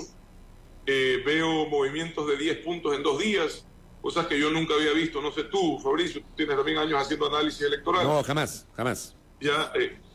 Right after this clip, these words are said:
Speaker 1: entonces
Speaker 2: O sea, a la velocidad que supuestamente ha ocurrido,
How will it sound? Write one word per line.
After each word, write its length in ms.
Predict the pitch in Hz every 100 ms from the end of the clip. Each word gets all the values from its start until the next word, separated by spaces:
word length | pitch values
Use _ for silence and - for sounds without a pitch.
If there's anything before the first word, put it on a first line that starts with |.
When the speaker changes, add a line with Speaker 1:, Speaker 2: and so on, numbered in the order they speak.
| -
Speaker 1:
entonces 460 | 139 160 160 -
Speaker 2:
O 100 | 165
sea, 240 | 170 180 170
a 40 |
la 100 | 170
velocidad 720 | 170 175 165 180 170 262 247
que 160 | - 180
supuestamente 880 | - 170 - 240 - 180 214 220 208
ha 60 |
ocurrido, 680 | 185 139 135 196 311 320 233